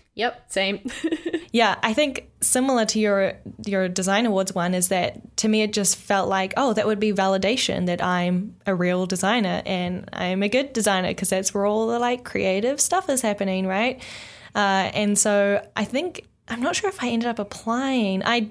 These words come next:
Speaker 2: I definitely was preparing applications, like, trying to make really out of the box, uh, you know, applications, like, sending, sending them a physical, uh, mail, and it's like you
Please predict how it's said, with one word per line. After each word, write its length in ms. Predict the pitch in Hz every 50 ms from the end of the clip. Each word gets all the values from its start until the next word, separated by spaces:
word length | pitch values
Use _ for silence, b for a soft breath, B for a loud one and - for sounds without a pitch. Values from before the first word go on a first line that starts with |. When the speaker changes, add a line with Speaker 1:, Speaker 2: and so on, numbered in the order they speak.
| -
Speaker 2:
I 80 | 226 226
definitely 540 | 214 226 247 247 - 320 320 285 262 240 226
was 200 | 202 208 202 208
preparing 800 | - 214 208 - - - 220 208 208 208 196 190 185 175 180 190
applications, 840 | 190 185 185 190 190 180 - 190 190 185 - 196 175 175 175 - -
like, 300 | 185 180 185 180 - B B B B B B B B B B B B
trying 400 | - - - 214 214 208 208 202
to 180 | 196 - 214 202
make 300 | 202 196 190 185 180 -
really 560 | 208 202 185 190 202 196 196 196 190 190 -
out 180 | - 185 185 185
of 140 | 180 180 -
the 80 | 190
box, 680 | 180 175 180 175 175 170 - - - - - - - - - _ _ _ _ -
uh, 320 | - 180 185 175 170 165 -
you 120 | - 185 185
know, 200 | 170 165 165 - -
applications, 760 | 208 202 175 180 - - - 180 - - 170 - 175 - -
like, 160 | 165 - -
sending, 560 | - - 208 196 196 190 190 185 185 190 190 B B B B B
sending 300 | B - 269 262 262 247
them 100 | 233 220
a 80 | 208 196
physical, 920 | 196 - - 233 220 208 208 202 202 - 208 196 190 190 185 190 190 190 B B B B B B B
uh, 320 | - 175 170 - 87 - -
mail, 600 | - 196 196 202 196 196 196 196 185 180 185 180 180
and 140 | - 185
it's 160 | 180 - - -
like 180 | 190 190 -
you 100 | 202 202